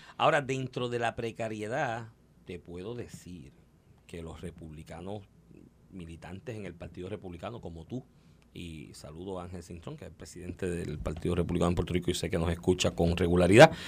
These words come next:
cuando tiene la oportunidad, los republicanos tienen ahí un líder, ¿lo oíste? En el McCarthy.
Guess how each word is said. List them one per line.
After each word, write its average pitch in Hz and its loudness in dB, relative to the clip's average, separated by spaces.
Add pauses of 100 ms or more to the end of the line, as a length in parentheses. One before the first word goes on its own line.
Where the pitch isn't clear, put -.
(400)
cuando 95 12
tiene 98 12
la 113 12
oportunidad, 123 12 (160)
los 98 12
republicanos 92 10
tienen 101 8
ahí 190 8
un 165 12
líder, 170 12
¿lo 107 12
oíste? 143 8 (580)
En 90 8
el 92 12
McCarthy. 92 10